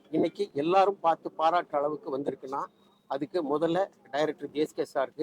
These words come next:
என்னுடைய நன்றியை தெரிவிச்சுக்கிறேன். படத்துல வந்து எனக்கு டயலாக் எழுத வாய்ப்பு கொடுத்தது மட்டும் இல்லாம முக்கியமான அந்த ஒரு வாட்ச்மேன் கேரக்டரையும் கொடுத்து என்னை நடிக்க வச்சு,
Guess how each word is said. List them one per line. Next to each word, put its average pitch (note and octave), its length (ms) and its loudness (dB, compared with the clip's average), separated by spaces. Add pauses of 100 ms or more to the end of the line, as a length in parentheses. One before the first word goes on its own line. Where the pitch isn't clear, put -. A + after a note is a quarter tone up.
என்னுடைய C3 300 -2
நன்றியை D3 320 2
தெரிவிச்சுக்கிறேன். B2+ 480 -6 (880)
படத்துல G3+ 400 0
வந்து F#3+ 200 0 (640)
எனக்கு E3 300 -6 (140)
டயலாக் G#3 380 -2
எழுத G3+ 220 2
வாய்ப்பு F#3 280 0
கொடுத்தது E3 360 -8
மட்டும் E3+ 240 -4
இல்லாம D3+ 300 -2 (600)
முக்கியமான A3 480 2 (120)
அந்த F3 180 0
ஒரு D3+ 120 -2
வாட்ச்மேன் F#3 460 -2
கேரக்டரையும் D#3+ 500 -2
கொடுத்து D3 300 -10 (300)
என்னை D3 140 0 (100)
நடிக்க D#3+ 220 -2 (120)
வச்சு, D#3 220 -8